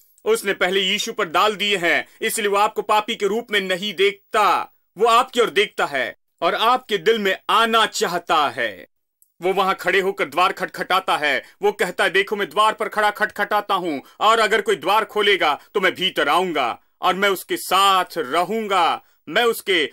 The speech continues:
उसके साथ खाऊंगा और वो मेरे साथ।" वो कहता है, वो केवल आपके दिल में प्रवेश चाहता है। वो चाहता है कि आप अपना दिल उसे दे दे।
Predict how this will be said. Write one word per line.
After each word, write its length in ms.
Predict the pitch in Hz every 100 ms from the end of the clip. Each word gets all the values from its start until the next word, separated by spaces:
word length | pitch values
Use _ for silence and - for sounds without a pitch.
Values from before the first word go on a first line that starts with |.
| -
उसके 280 | 247 247 233
साथ 260 | - 226 240
खाऊंगा 500 | - 214 247 240 233
और 260 | - 214
वो 120 | 190
मेरे 240 | 165 202 202
साथ।" 380 | - 202 175 135 - 170
वो 120 | 190
कहता 280 | 156 135 117
है, 240 | 113 - _ _ _ _ _ _ 208
वो 100 | 240
केवल 300 | 254 240 226
आपके 280 | 262 240
दिल 120 | 202 240
में 140 | 247
प्रवेश 360 | 202 214 262 -
चाहता 320 | 170 151 147
है। 280 | 120 62 _ _ _ _ _ _ _ _ _ _ _ _ _ _ _ -
वो 140 | 226
चाहता 380 | 240 240 233 254
है 80 | 247
कि 140 | 247
आप 240 | 233 254 254
अपना 240 | 240 226
दिल 200 | 196 254
उसे 280 | 220 - 214
दे 220 | 135 202
दे। 440 | - 151 110 -